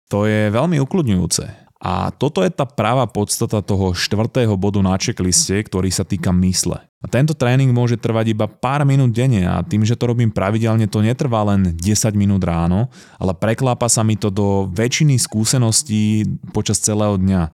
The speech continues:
A desať minút je tak málo, ktoré si môžeš odrezať buď z tvojej dennej rutiny za televízorom alebo za telefónom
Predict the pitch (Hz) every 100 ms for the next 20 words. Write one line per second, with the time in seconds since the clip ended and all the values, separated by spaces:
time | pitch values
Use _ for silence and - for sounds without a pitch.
0 | _ 92 95 95 - _ _ 95 120 165
1 | 127 117 117 110 101 92 113 131 117 98
2 | 98 98 110 120 - 101 101 - 113 104
3 | 104 101 101 104 104 - 110 110 110 107
4 | 104 92 101 117 123 113 - - 101 107
5 | 104 95 113 123 107 107 - 113 104 98
6 | 101 107 107 104 107 101 98 95 92 85
7 | 95 95 - 101 113 127